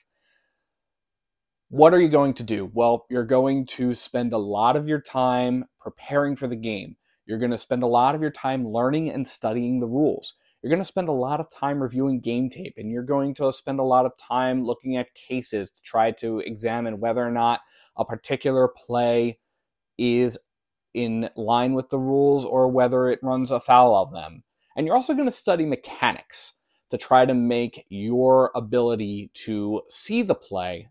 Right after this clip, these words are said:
that much better, because you have to be able to see the play. If you can't see what's going on in front of you,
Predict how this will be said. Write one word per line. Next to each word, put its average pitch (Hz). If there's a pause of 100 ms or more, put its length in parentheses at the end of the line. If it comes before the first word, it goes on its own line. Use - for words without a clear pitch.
that 120
much 110
better, 104 (480)
because 131
you 151
have 233
to 170
be 156
able 131
to 113
see 123
the 104
play. 101
If 107
you 139 (160)
can't 196 (100)
see 156
what's 131
going 135
on 123
in 104
front 127
of 104
you, 95